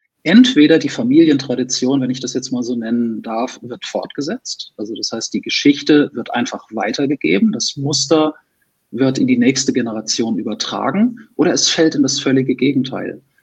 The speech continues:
Also das trifft auch auf die Person selbst zu, die das erlebt hat, also nicht nur auf die Kinder, sondern es kann sein, dass Menschen, die in ihrer Kindheit einfach diese Nähe nicht bekommen haben, diesen Körperkontakt nicht bekommen haben, dass die als Erwachsene sehr stark in die Überkompensation gehen.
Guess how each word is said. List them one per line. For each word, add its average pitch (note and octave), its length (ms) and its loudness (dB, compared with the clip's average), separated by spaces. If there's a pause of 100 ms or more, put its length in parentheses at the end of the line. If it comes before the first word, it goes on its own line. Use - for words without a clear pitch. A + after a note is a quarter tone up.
(160)
Also A#2+ 140 -6
das C#3 160 0
trifft - 260 0
auch D#3 140 -2
auf C3 160 -6
die D3+ 80 0
Person C3 500 0
selbst C#3 460 0
zu, C3+ 160 2
die B2 100 2
das A2+ 180 -2
erlebt B2+ 380 -2
hat, G#2+ 100 -4
also G#2 160 -8
nicht C#3 200 0
nur C#3+ 100 0
auf - 120 -10
die - 100 -8
Kinder, C#3 420 -2 (400)
sondern - 240 2
es - 160 0
kann C3+ 220 4
sein, D#3 500 4
dass C#3+ 220 -2
Menschen, B2+ 460 2
die A#2 100 -4
in A2+ 60 -2
ihrer G#2+ 180 -4
Kindheit D3+ 480 0
einfach - 320 -6
diese A#2+ 240 0
Nähe C#3 280 4
nicht B2 200 0
bekommen E3 480 -2
haben, A2+ 260 -10 (100)
diesen B2+ 260 -8
Körperkontakt C#3+ 680 -2
nicht - 140 -10
bekommen - 400 -2
haben, C3+ 300 -4 (960)
dass B2+ 180 -2
die C3 120 2
als A#2+ 140 -4
Erwachsene C#3 720 0
sehr E3 220 2
stark D3 380 0
in C3+ 60 6
die B2+ 80 2
Überkompensation A2+ 1000 -2
gehen. B2+ 520 -4